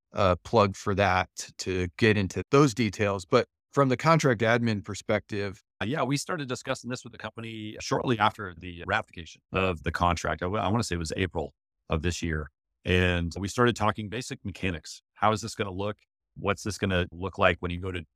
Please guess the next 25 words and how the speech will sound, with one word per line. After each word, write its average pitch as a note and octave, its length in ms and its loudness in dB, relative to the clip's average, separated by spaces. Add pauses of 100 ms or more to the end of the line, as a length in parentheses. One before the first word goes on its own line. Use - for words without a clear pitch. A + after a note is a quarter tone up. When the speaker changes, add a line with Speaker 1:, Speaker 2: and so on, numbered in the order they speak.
(100)
Speaker 2:
actually F2+ 360 2
bid F2 340 -6
for F#2+ 240 -8
the E2+ 260 -12
training F#2 440 -2
slot F#2+ 400 0
that - 80 -6
you'd F2 160 -6
like? - 260 0 (380)
How's G#2+ 220 4
this A#2+ 140 -4
going G#2 240 -2
to G2+ 60 -4
affect F2+ 400 -2
pay F2+ 320 -6 (260)
when F2 180 -8
it F2 100 -14
comes E2+ 240 -8
to - 60 -14
pay F2 160 0
protection F#2 480 -4
for - 180 -16
senior G#2+ 340 -2
pilots G2 640 0
when E2+ 520 -8